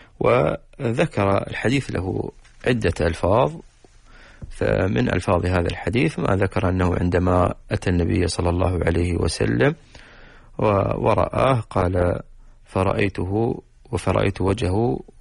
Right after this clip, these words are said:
فعلمت أنه ليس بكذاب"، فكان أول ما سمعت أن قال: "أيها الناس أفشوا، آه، أفشوا السلام وأطعموا الطعام"، الحديث. فمما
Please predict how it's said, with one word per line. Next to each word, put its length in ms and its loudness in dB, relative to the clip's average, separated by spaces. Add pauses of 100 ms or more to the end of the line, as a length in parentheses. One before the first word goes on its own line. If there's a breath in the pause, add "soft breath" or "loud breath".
(100)
فعلمت 580 0
أنه 540 0
ليس 300 0
بكذاب"، 720 0
فكان 380 -2
أول 320 2
ما 140 0
سمعت 380 -4
أن 120 -2
قال: 260 2
"أيها 220 2
الناس 440 0 (640 loud breath)
أفشوا، 260 0 (240)
آه، 340 2
أفشوا 200 -4
السلام 480 0
وأطعموا 360 0
الطعام"، 380 0
الحديث. 420 0
فمما 920 2